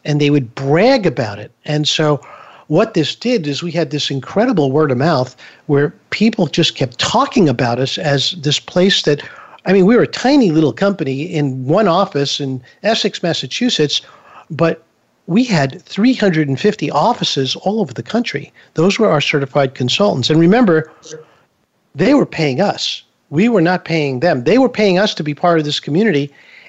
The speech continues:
and they were our representatives in local cities all over the world, really. And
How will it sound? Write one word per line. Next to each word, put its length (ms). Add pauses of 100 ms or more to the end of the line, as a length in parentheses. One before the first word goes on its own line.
and 560
they 720
were 460
our 240
representatives 920
in 300
local 420
cities 440
all 180
over 180
the 100
world, 440
really. 360 (600)
And 400